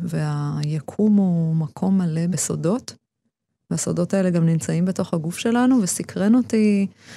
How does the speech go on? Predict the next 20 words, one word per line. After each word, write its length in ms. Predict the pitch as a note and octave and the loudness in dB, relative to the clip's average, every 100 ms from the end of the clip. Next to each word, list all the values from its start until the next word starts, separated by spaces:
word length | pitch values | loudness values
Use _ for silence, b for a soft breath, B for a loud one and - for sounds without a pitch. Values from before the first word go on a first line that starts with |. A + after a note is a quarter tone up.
| B B B B B B B B _ _ - | B B B B B B B B _ _ -2
ללכת 380 | E3+ F3+ A#3 G#3+ | -2 -2 -4 -6
אחורה 360 | - A#3 A3+ | 0 2 2
בזמן, 460 | G#3+ G3 - A#3 B3 G#3+ F#3 F#3 F3+ F3 E3+ E3 _ - | 2 0 4 6 6 4 2 4 4 4 2 0 _ -2
והממשקים 1120 | E3+ D#3+ D#3 D#3+ D#3+ E3 E3 - E3 G3+ A#3 | 0 2 2 0 2 2 2 0 0 4 6
האלה 280 | A#3+ F#3 F3 | 6 4 2
גם 280 | E3+ E3+ E3 | 4 4 6
עם, 220 | E3 E3 | 6 4
אה, 180 | D#3+ D#3+ | 4 2
תיאוריות 480 | - E3 A3 C4+ A#3+ | 2 4 4 2 2
מדעיות, 680 | G#3 F3 F3 E3 D#3+ D#3 D#3+ | 0 2 0 0 -2 -2 -4
ואיזשהו 380 | D3+ D#3+ - | -4 -4 -2
דיבור 340 | F3+ E3 F#3+ A#3+ | -2 0 4 6
מדעי, 480 | C4 G3+ F#3 F3 E3+ | 6 4 4 2 2
אני 100 | E3 | 2
מרגישה 520 | E3 D#3+ E3+ F3 E3+ | 0 -2 -4 -4 -4
שמאוד 560 | - E3+ D#3+ - F#3 | -2 -2 0 2 4
מעורר 400 | F#3+ F3 E3 E3+ | 4 2 2 0
בי 120 | F3 F3+ | 0 -2
השראה, 540 | E3 - E3+ G3 A3 | -2 -4 -2 0 0
זה, 200 | F3+ | 0